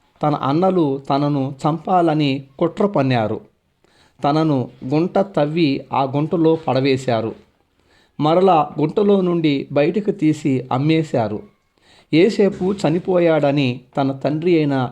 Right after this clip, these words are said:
యాకోబును మోసం చేశారు. ఇంత జరుగుతున్న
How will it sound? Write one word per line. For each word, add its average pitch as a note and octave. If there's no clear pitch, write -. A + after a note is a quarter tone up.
యాకోబును C#3+
మోసం D3
చేశారు. B2+
ఇంత F3+
జరుగుతున్న F3+